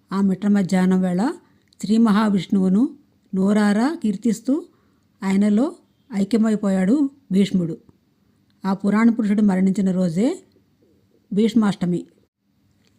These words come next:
మరణించే ముందు కృష్ణుడు ఇచ్చిన వరం ప్రకారం మూడు రోజుల తర్వాత వచ్చే ఏకాదశి ఆ కురువృద్ధుని పేరిట భీష్మ ఏకాదశిగా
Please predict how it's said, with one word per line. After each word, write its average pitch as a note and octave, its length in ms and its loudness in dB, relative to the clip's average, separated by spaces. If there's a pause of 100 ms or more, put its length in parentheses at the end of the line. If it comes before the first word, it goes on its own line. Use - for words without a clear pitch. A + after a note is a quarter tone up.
(520)
మరణించే A#3 520 4
ముందు A#3+ 460 2 (920)
కృష్ణుడు C4 340 2
ఇచ్చిన B3 440 0 (380)
వరం G3+ 240 2
ప్రకారం A3+ 580 0 (800)
మూడు A3 240 4
రోజుల A3 280 2
తర్వాత A#3+ 400 2
వచ్చే A3 320 0
ఏకాదశి G#3 840 -4 (560)
ఆ G3 120 0
కురువృద్ధుని G#3+ 640 2
పేరిట G#3 520 -4 (580)
భీష్మ G#3 300 2
ఏకాదశిగా G3+ 840 -2